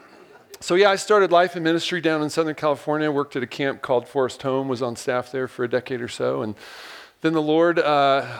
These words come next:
uh, called us into missions. So we spent, um, almost twenty years in, uh, overseas missions with an organization called Operation Mobilization, or O M, and, uh, so we were living in the Atlanta, Georgia area for,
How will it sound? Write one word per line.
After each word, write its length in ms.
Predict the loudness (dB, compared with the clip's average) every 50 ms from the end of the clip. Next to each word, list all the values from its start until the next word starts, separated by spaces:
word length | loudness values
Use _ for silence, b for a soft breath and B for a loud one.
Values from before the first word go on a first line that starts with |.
| -14
uh, 240 | -10 -6 -4 -4 -4 -4
called 340 | -6 -4 0 0 0 2
us 160 | 0 -2 -4 -4
into 120 | -6 -4
missions. 400 | -2 -2 -2 -4 -4 -6 -8 -8
So 160 | -4 -4 -2
we 120 | -2 -2 -4
spent, 340 | -4 -4 -4 -4 -4 -4 -6 -12 B B B B
um, 240 | -8 -6 -4 -4 -4
almost 260 | -4 -4 -6 -6 -8
twenty 240 | -6 -6 -4 -4 -2
years 340 | -2 -2 -4 -4 -6 -8 -8
in, 160 | -8 -8 -8 -10 B B B B B B B B B B
uh, 160 | -6 -4 -2 0
overseas 440 | 0 -2 -2 -2 -2 -4 -4 -2
missions 440 | -2 -2 -2 -2 -4 -4 -6 -6 -4
with 120 | -4 0 2
an 240 | 2 2 2 0 -4 -8 -6
organization 560 | -4 -4 -2 -2 -2 0 -2 -2 -2 -4 -6
called 200 | -4 -2 -2 0
Operation 580 | 0 0 -2 -2 -4 -4 -4 -4 -6 -6 -4 -4
Mobilization, 720 | -4 -2 -2 -4 -4 -4 -4 -4 -4 -4 -6 -8 -6 -6
or 120 | -6 -4 -2
O 160 | -2 -2 0
M, 300 | 0 -2 -2 -4 -4 -4
and, 180 | -6 -6 -8 -8 B B B B B B B B B B B -6
uh, 340 | -4 -2 -2 -2 -2 -4
so 160 | -6 -6 -4 -2
we 40 |
were 100 | 0 2
living 360 | 2 2 2 2 0 -2 -4 -6 -10 B B B -12 -8
in 80 | -4
the 80 | -2 -2
Atlanta, 340 | -2 0 -2 -2 -2 -2 -2
Georgia 360 | -2 -2 -2 -2 -2 -2 0
area 340 | 0 0 0 2 0 -2 -4
for, 540 | -6 -10 -8 -4 -2 -2 -2 -2 -4 -6